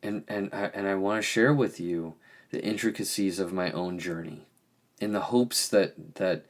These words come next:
that you or anyone who reads this is going to feel hope, compassion, inspiration,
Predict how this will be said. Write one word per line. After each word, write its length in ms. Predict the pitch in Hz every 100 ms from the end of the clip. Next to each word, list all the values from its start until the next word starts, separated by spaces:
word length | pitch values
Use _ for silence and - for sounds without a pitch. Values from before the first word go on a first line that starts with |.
| - - - _ _ _ _ _ _ _ -
that 140 | 104 101
you 200 | 110 110
or 60 |
anyone 280 | 110 127 113
who 60 | 98
reads 360 | 98 131 139
this 160 | 104 95
is 140 | 92
going 580 | - 113 113 113 107 104 - _ _ _ _
to 100 | -
feel 220 | 95 98 87
hope, 460 | 110 123 - - - _
compassion, 960 | - 82 - - 110 123 - 120 117 117 _ _ _ _
inspiration, 1000 | 95 92 - 87 95 110 110 113 110 104